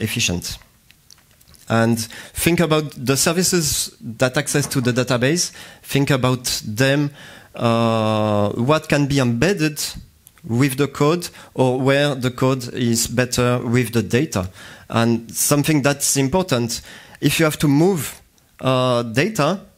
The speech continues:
it's probably, it takes probably longer than moving the code. And the code, you deploy it, uh, only once. Uh, what time is it? Perfect. We have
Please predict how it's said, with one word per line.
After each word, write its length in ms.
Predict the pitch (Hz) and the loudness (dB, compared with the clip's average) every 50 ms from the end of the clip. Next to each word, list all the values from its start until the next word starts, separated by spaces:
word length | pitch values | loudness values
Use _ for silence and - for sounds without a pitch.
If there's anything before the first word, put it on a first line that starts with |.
| _ _ _ _ _ _ _ - | _ _ _ _ _ _ _ -8
it's 320 | - 139 135 127 - - | -4 -2 0 0 0 -2
probably, 720 | - - - - 160 160 156 151 151 147 147 151 151 156 151 | -2 -4 -2 0 2 2 4 2 2 0 0 0 0 2 0
it 160 | 131 - - | 0 0 0
takes 240 | 151 147 147 - - | -2 -2 -2 -4 -8
probably 600 | - - - - - 151 139 143 143 135 139 143 | -8 -10 -6 -2 -2 0 2 2 0 2 2 2
longer 440 | 139 135 147 170 175 160 160 160 160 | 4 4 4 4 4 2 2 2 0
than 240 | 147 143 135 131 135 | 0 0 0 2 2
moving 320 | 143 143 131 139 135 131 | 2 2 2 2 2 2
the 100 | 123 131 | 0 -2
code. 380 | 123 - - 139 113 98 - - - - - - _ _ _ _ _ - - | -2 0 0 0 0 -2 -4 -8 -12 -16 -20 -20 _ _ _ _ _ -12 -6
And 160 | - 104 113 107 | -2 -2 0 0
the 100 | 107 101 | -2 0
code, 200 | - 127 123 117 | 0 0 0 0
you 100 | 113 110 | -2 -4
deploy 360 | 110 110 107 - 120 113 110 | -4 -4 -4 -2 0 0 0
it, 260 | 110 113 113 - - | 0 -2 -2 -4 -4
uh, 300 | 110 104 104 107 104 104 104 - - - - - - - _ _ - | -2 0 0 0 -2 -2 -6 -10 -16 -20 -20 -20 -20 -20 _ _ -6
only 400 | - 113 113 110 110 104 104 104 | -2 0 2 2 2 2 0 0
once. 440 | - 104 101 95 90 - - - - - - - - - - - - - - _ _ _ _ _ _ _ _ _ _ _ - _ _ _ _ _ _ _ _ _ - - _ _ _ _ _ _ _ _ _ _ _ - - - - - - - - _ _ _ _ _ - | 0 0 -2 -2 -2 -4 -4 -4 -6 -6 -6 -8 -12 -12 -14 -18 -20 -20 -20 _ _ _ _ _ _ _ _ _ _ _ -20 _ _ _ _ _ _ _ _ _ -20 -20 _ _ _ _ _ _ _ _ _ _ _ -20 -20 -20 -20 -20 -20 -20 -20 _ _ _ _ _ -2
Uh, 380 | - 135 131 135 131 131 131 131 | 0 2 4 4 4 2 2 2
what 260 | 135 175 185 180 - | 2 0 -2 0 0
time 180 | - 175 170 165 | 2 2 4 4
is 160 | 165 160 170 | 2 2 0
it? 140 | 233 262 - | 0 0 0
Perfect. 440 | - 147 - - 127 135 - - - | -2 -2 0 -2 -4 -4 -4 -2 0
We 40 | |
have 180 | 139 131 - | 0 0 -2